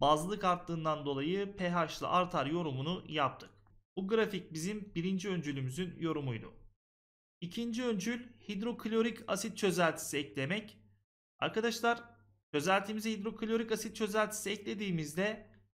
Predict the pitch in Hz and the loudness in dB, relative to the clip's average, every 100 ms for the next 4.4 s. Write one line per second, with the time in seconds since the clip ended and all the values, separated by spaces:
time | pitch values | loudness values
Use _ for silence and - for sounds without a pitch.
0 | _ _ - 180 196 208 202 202 220 - | _ _ 0 2 4 4 2 -4 -4 -2
1 | 220 220 - - - _ _ _ - 180 | -2 -2 -4 -16 -20 _ _ _ -2 0
2 | 185 214 214 214 - 214 220 214 190 170 | 4 4 4 0 -4 2 4 4 4 4
3 | - 160 196 214 - - 180 185 180 151 | 2 -2 -2 -4 -10 2 8 8 6 2
4 | 127 104 - | 0 0 -6